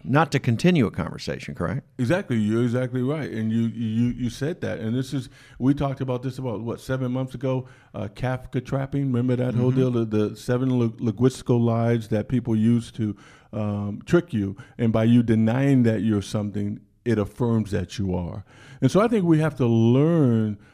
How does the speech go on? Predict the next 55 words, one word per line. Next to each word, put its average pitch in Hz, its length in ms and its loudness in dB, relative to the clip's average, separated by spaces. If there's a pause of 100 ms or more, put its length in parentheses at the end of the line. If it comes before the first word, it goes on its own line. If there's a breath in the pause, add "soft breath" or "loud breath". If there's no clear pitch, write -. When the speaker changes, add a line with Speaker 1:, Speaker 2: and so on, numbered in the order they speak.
Speaker 2:
how 131 180 -4
to 120 100 0
answer 123 360 -2
those 113 160 2
questions. 131 380 2
For 196 140 0
instance, 104 340 -2
if 107 140 -4
someone 131 360 0
called 113 280 -2
me 110 100 -4
a 104 40 -4
racist, 113 460 -4
and 95 120 -4
they 92 100 -6
have, 98 400 -2 (380 loud breath)
I 113 120 -2
would 120 140 2
say 117 200 0
to 110 120 2
them 107 160 -2
something 107 340 -4
like 104 160 -4
this, 110 160 0
"Tell 147 200 -2
me 135 80 0
a 123 40 -2
little 123 120 0
bit 110 160 -4
more 107 220 -2
about 98 260 -4
that." - 240 -8 (540 loud breath)
Lean 165 380 6
into 143 560 4
it 107 40 4
instead 113 340 0
of 107 80 -4
away 110 340 2
from 92 320 -4
it. 92 160 -10
Not 131 300 -2
get 143 160 -2
defensive. 127 500 0
Open 135 300 2
up 123 80 0
and 120 100 -8
say, 127 80 2
"Tell 143 160 -2
me 180 80 -6
a 170 40 -6
little 165 160 -6
bit 147 140 -6
more 147 180 -4
about 113 260 -4
that. 101 300 -8